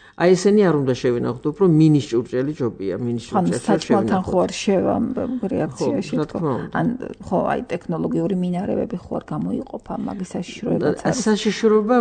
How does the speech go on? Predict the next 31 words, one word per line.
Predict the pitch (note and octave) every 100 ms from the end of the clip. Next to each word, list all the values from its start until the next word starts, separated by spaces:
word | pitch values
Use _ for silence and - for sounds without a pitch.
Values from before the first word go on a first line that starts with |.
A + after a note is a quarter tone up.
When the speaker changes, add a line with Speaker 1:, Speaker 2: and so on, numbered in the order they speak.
| G#3 F3
Speaker 1:
როგორც | F3 E3+ F3+
ასეთი, | F#3 E3+ - - F3+
მაინც | F3 E3+ D#3
შეიძლება, | - C#3 C3+ C#3 C#3+
რომ, | D#3+ D3+ F2+ D2 - - _ _
ე, | - A#2
თავის, | A#2+ E3+ C#3+ C#3 - B2+
თავი | E3+ C#3+ C#3+
დავიცვათ | C3 G#2+ F2 - A2 - _
და | F3+
მინის | F3+ D#3+ C3+ C#3+ B2+
ჭურჭელში | B2+ B2 C3 C3
შევინახოთ | - A#2+ B2 - B2
ეს | A#2 -
ყველაფერი. | D#2+ - - - _ _ _ _ _ _ _ _ _ _ _ _ _ _ _ _ E3
ერთი | E3+ F#3
და | F3
Speaker 2:
ან | F3
Speaker 1:
ორი | E3+
დღე | E3+ G3+
არაფერს | D#3+ D3 C3 C3
ნიშნავს, | A2+ A#2 A#2
მაგრამ | B2 A#2+ B2+
თვეობით | B2 E3+ D#3+ D3+
შენახული | - F3 F#3 D3+ C3
უკვე, | C#3 E3+
ე, | F3+ - _ _ _ - -
საფრთხელოა. | - C#3 - - - - - B2 - _ _ _ _ _ _ _ A3+
Speaker 2:
და | B3 B3 - C4 A#3+
რაც | F#3+ F3
მთავარია | - F3+ F3 F#3+ G#3+